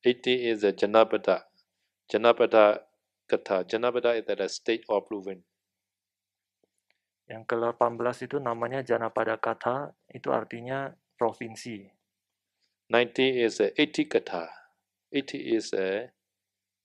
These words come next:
Speaker 1: Wanita, Wanita, eighty woman, relating with a woman.
Speaker 2: Hmm. Yang kesembilan belas namanya Iti, Iti Katha, itu artinya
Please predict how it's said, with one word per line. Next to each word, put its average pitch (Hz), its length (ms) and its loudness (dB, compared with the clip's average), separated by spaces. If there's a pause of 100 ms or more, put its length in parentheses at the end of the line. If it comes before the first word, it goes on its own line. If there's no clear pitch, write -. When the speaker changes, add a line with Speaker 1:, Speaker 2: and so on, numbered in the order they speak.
(440)
Speaker 1:
Wanita, 107 400 -2
Wanita, 92 480 -10 (400)
eighty - 320 -16 (240)
woman, 104 400 -8 (640)
relating 104 400 0
with 98 120 2
a 95 40 2
woman. 92 360 -8 (280)
Speaker 2:
Hmm. - 480 -10 (480)
Yang 117 180 -8 (100)
kesembilan 120 360 0
belas 131 240 0
namanya 120 360 -4
Iti, - 280 -10 (160)
Iti - 240 -4
Katha, 131 400 0
itu - 240 -2
artinya 135 640 -6